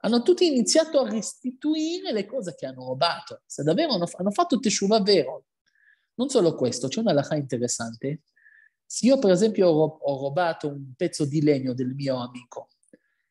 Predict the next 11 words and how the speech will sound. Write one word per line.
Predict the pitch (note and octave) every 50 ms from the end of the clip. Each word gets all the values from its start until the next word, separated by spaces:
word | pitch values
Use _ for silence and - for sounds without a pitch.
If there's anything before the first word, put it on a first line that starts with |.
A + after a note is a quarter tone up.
| _ _
e | - D#3+ F#3
io | A3 C4 C#4
ho | B3 A3+ A3
messo | A#3+ C4+ C4 C4+ - C4+ B3 A3+
questo | - - A3 G#3+ - - - G#3+ G3
legno | G3 G3 G3+ G#3 G#3+ A3+ A#3+ B3 B3+ C4 C4+ C4 - _ _ _
nella | - F#3 F3+ F3+ F3+ F#3 F3
fondazione | - - - G3+ G3+ G3 F#3+ F3 G3 F#3+ G3 - - - C4+ C#4 C#4 C4+ A3+
del | G3+ G3+ G3
mio | F#3+ G3+ F#3+ F3+
palazzo. | - F3 D3+ C3+ A2+ - - - - - B2+